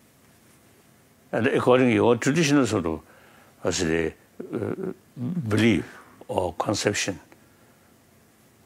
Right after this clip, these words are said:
or what, what you call Opodo or something. So, the oneness of humanity. Now,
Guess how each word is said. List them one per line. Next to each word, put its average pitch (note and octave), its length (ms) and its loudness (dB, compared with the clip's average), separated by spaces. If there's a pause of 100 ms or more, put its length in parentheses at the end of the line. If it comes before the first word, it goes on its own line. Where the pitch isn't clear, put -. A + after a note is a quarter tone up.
(1200)
or G2 120 -4
what, F#2 260 0
what F#2+ 120 2
you G2 60 0
call F#2+ 240 -2 (100)
Opodo F#2 340 2 (160)
or - 60 -12
something. F2 360 -6 (1900)
So, - 340 2 (840)
the A2+ 280 0 (340)
oneness A2+ 680 0 (500)
of F#2 280 -2 (800)
humanity. - 760 -6 (1900)
Now, G#2+ 360 0